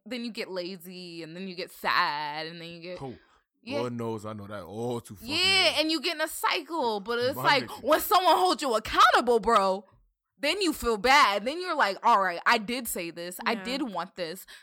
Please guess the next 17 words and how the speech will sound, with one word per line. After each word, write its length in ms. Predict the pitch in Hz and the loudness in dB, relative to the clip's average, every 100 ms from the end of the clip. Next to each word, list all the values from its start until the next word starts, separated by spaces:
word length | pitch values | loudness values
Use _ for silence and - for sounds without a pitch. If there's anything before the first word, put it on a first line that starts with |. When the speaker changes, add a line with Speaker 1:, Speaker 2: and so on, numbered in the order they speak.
| _ | _
Speaker 1:
Wh-, 300 | - 202 175 | -12 -10 -6
what 160 | 196 226 | -2 -2
am 140 | 208 | -2
I 80 | 185 | -6
doing? 460 | 190 196 170 160 180 | -8 -12 -12 -14 -6
What 180 | 202 | -6
can 140 | 226 220 | -6 -10
I 140 | 170 147 | -10 -10
improve?" 400 | 180 - 185 175 | -12 -10 -10 -4
And 100 | 170 | -4
I 80 | |
just 220 | 180 185 185 | -4 -8 -12
wanna 300 | 175 170 160 | -10 -8 -10
make 240 | 170 175 | -12 -12
sure 260 | - 185 175 | -12 -10 -8
that, 220 | 160 143 | -8 -6
like, 240 | 160 143 | -10 -10